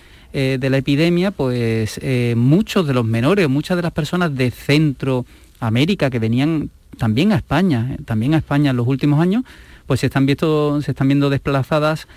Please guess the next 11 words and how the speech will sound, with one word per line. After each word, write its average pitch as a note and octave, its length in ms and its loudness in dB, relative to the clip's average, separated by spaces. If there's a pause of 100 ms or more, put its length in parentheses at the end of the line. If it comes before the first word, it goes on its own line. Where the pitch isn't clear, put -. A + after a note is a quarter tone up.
(220)
hacia A#2+ 580 -2
Estados D3 440 -2
Unidos, G#3 420 0
y D#3 160 2
en D3+ 80 4
ese, F#3 440 -2
en C#3 60 0
ese C#3 200 -2
conjunto D#3 420 -2
de D3+ 60 -2
personas, E3 420 -2